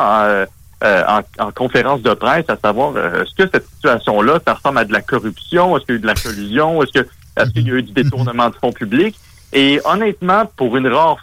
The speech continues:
fois, elle, tu sais, la, elle a, comment dire, elle a gardé du recul. Puis la raison pour laquelle elle a gardé du recul, c'est parce que si elle s'avançait, c'était, euh, le, le,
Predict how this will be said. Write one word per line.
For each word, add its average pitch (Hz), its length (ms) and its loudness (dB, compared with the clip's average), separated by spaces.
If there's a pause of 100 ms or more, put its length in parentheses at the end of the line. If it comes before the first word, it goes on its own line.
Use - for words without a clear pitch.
fois, 175 360 0
elle, 120 300 0 (100)
tu 185 100 2
sais, 139 60 -4 (180)
la, 135 240 0
elle 139 220 2
a, 156 80 2 (500)
comment 147 200 0
dire, 170 100 -4
elle 151 80 2
a 135 60 2
gardé 156 340 0
du 160 120 -2
recul. 170 540 -2 (300)
Puis 143 100 -4
la 143 60 4
raison 151 260 2
pour - 100 -4
laquelle 160 180 2
elle 151 60 2
a - 0 -
gardé 147 200 0
du 156 140 -6
recul, 147 400 -2
c'est - 60 -2
parce 131 160 0
que 135 80 0
si - 120 -2
elle 190 200 2
s'avançait, 143 640 0 (600)
c'était, 131 360 0
euh, 127 260 0
le, 135 160 2 (200)
le, 151 180 2